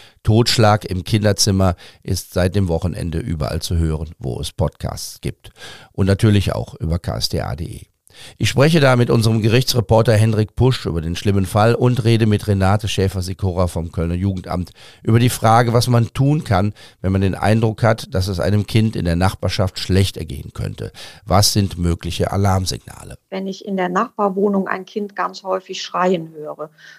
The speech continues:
Speaker 2: und damit meine ich jetzt nicht den zahnenden Säugling, sondern wenn wirklich auch Kleinkinder ganz häufig weinen und schreien und dann man möglicherweise noch, ähm, auch schreiende Eltern dabei hört, ähm,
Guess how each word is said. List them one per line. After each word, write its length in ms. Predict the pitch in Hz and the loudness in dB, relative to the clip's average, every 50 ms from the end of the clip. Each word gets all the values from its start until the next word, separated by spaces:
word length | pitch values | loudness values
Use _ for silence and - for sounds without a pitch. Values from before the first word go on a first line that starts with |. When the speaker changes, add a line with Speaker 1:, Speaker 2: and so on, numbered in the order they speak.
| _ _ | _ _
Speaker 2:
und 160 | - - 175 | -6 -2 0
damit 260 | 175 175 190 185 - | 0 2 0 0 0
meine 260 | 196 185 190 202 208 | 0 0 2 0 0
ich 120 | 202 214 - | -2 -4 -4
jetzt 200 | 185 185 - - | -6 -6 -6 -6
nicht 220 | 214 208 - - | -8 -8 -6 -6
den 180 | - 196 190 180 | -6 -6 -6 -6
zahnenden 760 | - - 208 190 190 202 214 214 208 190 190 185 185 185 180 | -6 -4 -2 -2 0 0 0 0 0 0 0 0 -2 -2 -4
Säugling, 720 | 175 - 175 175 185 190 208 - - 254 233 254 254 247 240 | -2 0 2 2 2 2 0 -2 -2 0 0 2 2 2 2
sondern 380 | 208 202 196 196 196 202 190 | 2 2 2 2 2 2 0
wenn 200 | 185 196 196 190 | 0 0 0 0
wirklich 320 | 185 202 202 - 196 - - | 0 -2 -2 -4 -6 -6 -4
auch 120 | - 196 - | -4 -4 -4
Kleinkinder 800 | - - 190 196 202 208 196 208 220 208 202 202 196 196 202 _ - - - - - _ _ | -4 -2 -2 -2 -2 -4 -8 -8 -8 -6 -4 -4 -4 -4 -6 _ -20 -20 -20 -20 -20 _ _
ganz 260 | - 180 190 202 - | -2 -2 -2 -2 0
häufig 400 | 214 196 190 190 - 190 185 185 | 0 0 0 0 -4 -8 -6 -4
weinen 420 | 185 185 185 190 208 214 214 202 190 | -2 0 0 0 0 -2 -4 -6 -8
und 140 | 180 190 190 | -8 -10 -12
schreien 460 | - - 202 196 214 233 247 233 208 | -12 -6 -4 -2 0 0 0 -2 -4
und 160 | 196 196 196 | -4 -4 -2
dann 220 | 196 202 196 - - | -2 -2 -4 -6 -6
man 220 | 196 190 190 196 196 | -4 -4 -2 0 2
möglicherweise 800 | 214 233 - 214 208 - 202 185 196 190 196 202 202 202 202 | 2 0 0 -2 -4 -2 -2 0 2 2 2 2 0 -2 -4
noch, 260 | 196 190 190 190 - _ _ - - _ _ _ _ - | -6 -6 -6 -6 -10 _ _ -20 -20 _ _ _ _ -2
ähm, 160 | 196 185 190 | 0 0 2
auch 180 | - 202 196 196 | 2 2 0 0
schreiende 560 | - - - 196 196 202 214 208 202 190 180 | -2 -4 -2 0 2 2 2 2 2 2 2
Eltern 460 | - 196 220 233 - 226 175 165 151 | 4 4 2 2 2 0 -2 -2 -2
dabei 420 | 156 160 165 165 160 156 151 165 175 190 | -4 -6 -4 -4 -4 -4 -4 -6 -8 -8
hört, 440 | 180 170 160 151 156 - - - _ _ _ - - - - - _ _ _ | -6 -4 -4 -4 -6 -8 -12 -20 _ _ _ -20 -20 -20 -20 -20 _ _ _
ähm, 420 | - 190 180 185 180 180 175 170 | -2 -2 0 0 -2 -4 -4 -6